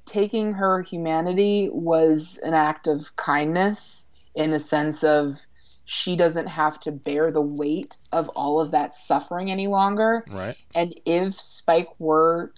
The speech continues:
Speaker 1: to restore her soul, not only would she be met with all of that pain again, but everything that she had done as Darla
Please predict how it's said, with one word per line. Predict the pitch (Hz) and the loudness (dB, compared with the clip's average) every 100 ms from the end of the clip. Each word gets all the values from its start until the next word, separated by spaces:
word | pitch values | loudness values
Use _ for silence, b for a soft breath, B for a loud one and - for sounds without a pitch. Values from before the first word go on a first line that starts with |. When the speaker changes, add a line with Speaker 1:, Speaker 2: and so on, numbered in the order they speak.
| - | -10
Speaker 1:
to | 170 | -8
restore | 151 143 - 202 220 | -6 -8 -2 2 2
her | 202 165 | 0 -6
soul, | - 156 156 151 143 b b b b - | -4 2 4 4 2 b b b b -2
not | 160 180 | 2 4
only | 196 190 180 | 2 -2 -6
would | 165 156 | -8 -10
she | - 160 156 151 147 - - 160 - | -10 -8 -6 -4 -6 -10 -20 -20 -12
be | 165 156 | -8 -6
met | 156 156 160 - | -4 0 0 2
with | 156 - | 0 2
all | 143 151 160 | 0 2 2
of | 151 147 | -2 -4
that | 143 - | -4 -6
pain | - 175 208 | -6 -2 0
again, | 160 147 143 139 143 B B - | 2 2 0 -2 -6 B B -8
but | 156 156 | 2 2
everything | - 165 180 180 175 | 4 2 0 -4 -6
that | 135 | -8
she | - - 202 | -10 -4 -2
had | 185 | 0
done | 156 143 | 0 0
as | 139 | -2
Darla | - 156 170 143 131 | 2 4 6 4 0